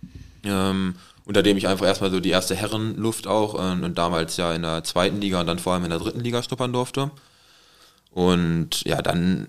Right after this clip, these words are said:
vor allem, äh, Carlos, als ich, ähm, nach Hannover gewechselt bin und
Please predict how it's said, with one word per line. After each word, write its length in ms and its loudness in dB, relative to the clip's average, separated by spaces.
vor 320 0
allem, 540 2
äh, 320 -2
Carlos, 520 -2
als 240 -6
ich, 420 -2
ähm, 560 -2
nach 140 -2
Hannover 300 0
gewechselt 420 -2
bin 320 2
und 720 -2